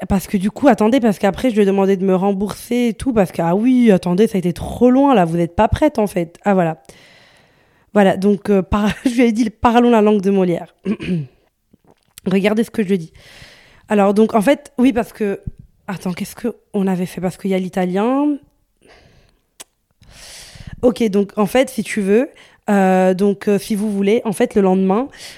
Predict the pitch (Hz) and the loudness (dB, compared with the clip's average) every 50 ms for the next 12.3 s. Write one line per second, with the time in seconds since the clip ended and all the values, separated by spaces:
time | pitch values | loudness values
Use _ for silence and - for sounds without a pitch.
0 | - - 208 214 208 208 208 208 - 262 269 262 233 202 190 190 190 - 208 208 | -6 0 2 4 4 4 2 2 0 0 2 4 4 4 4 4 4 2 2 2
1 | 202 202 - - 247 240 226 214 196 233 220 220 190 214 190 202 202 190 - - | 0 0 0 -2 -2 -2 0 -2 -2 -2 -2 -2 -2 -4 -2 -4 -4 -4 -4 -4
2 | 277 285 294 254 254 247 277 262 - - - 254 254 - - - 254 254 240 - | -4 -2 0 0 0 0 -2 -2 -4 -4 -4 -4 -6 -6 -6 -4 -4 -4 -4 -4
3 | 214 226 233 226 208 247 233 - - 220 202 202 208 220 214 - - 202 190 175 | -4 -4 -4 -2 -4 -4 -4 -4 -4 -4 -2 0 -2 -2 -2 -4 -4 -4 -4 -2
4 | 165 214 233 233 220 196 214 208 - 196 - - 165 - 170 185 - - - - | -2 0 0 0 0 0 -2 -2 -4 -6 -6 -8 -10 -10 -10 -12 -12 -18 -20 -20
5 | - - - - - - - _ - 233 226 196 226 226 - - 285 262 214 160 | -20 -20 -20 -20 -20 -20 -8 _ 0 0 0 0 -2 -4 -2 0 0 2 2 2
6 | 196 208 214 202 196 196 196 - 233 240 233 214 190 185 180 180 180 180 175 175 | 2 2 2 2 2 0 0 -2 0 2 2 2 2 2 0 0 0 0 -2 -2
7 | 175 180 180 180 - - - 202 185 214 202 180 202 196 156 139 - - - - | -2 -4 -4 -6 -6 -8 -8 -8 -8 -8 -8 -6 -6 -6 -6 -8 -12 -20 -20 -20
8 | - - - _ _ _ - 220 214 196 190 185 185 180 180 - - 208 214 208 | -20 -20 -20 _ _ _ -2 0 2 2 2 2 2 2 0 0 0 2 2 2
9 | 202 202 190 - - 247 240 233 208 185 180 175 175 175 170 - 202 202 190 190 | 2 0 0 0 0 2 2 4 2 2 0 0 -2 -2 -2 0 0 0 2 0
10 | 190 190 - 233 226 214 190 180 170 180 - - - 240 220 196 185 180 202 190 | 0 0 0 0 2 2 2 0 0 -4 -6 -6 -4 -2 -2 -2 -2 -2 0 -2
11 | 185 165 151 170 165 165 160 190 240 311 - 247 170 - - - - - _ _ | -2 -2 -2 -4 -4 -2 0 0 0 0 0 -4 -6 -6 -10 -20 -20 -20 _ _
12 | _ - 285 311 339 | _ 2 4 4 4